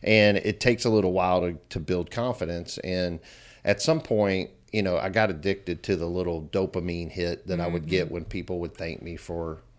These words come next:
Speaker 1: you know, helping them and, and showing appreciation and respect and all that stuff. And that, I got addicted to that.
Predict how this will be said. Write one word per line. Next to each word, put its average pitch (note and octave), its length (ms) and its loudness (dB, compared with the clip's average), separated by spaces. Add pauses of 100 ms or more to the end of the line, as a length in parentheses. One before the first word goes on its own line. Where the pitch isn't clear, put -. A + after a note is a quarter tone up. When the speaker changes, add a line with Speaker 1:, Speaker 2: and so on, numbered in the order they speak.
Speaker 1:
you F#2 120 -6
know, D#2+ 320 -6
helping F2+ 300 -4
them F#2+ 200 -6
and, E2 360 -8
and D#2+ 320 -12
showing E2+ 300 -4
appreciation E2+ 640 -6
and E2 80 -6
respect E2 480 -8
and E2+ 100 -8
all E2 120 -6
that E2+ 100 -4
stuff. - 260 -4
And F2+ 80 -2
that, A2 220 2
I A2 80 0
got A#2 160 4
addicted E2+ 400 -6
to E2 60 -6
that. F2 320 0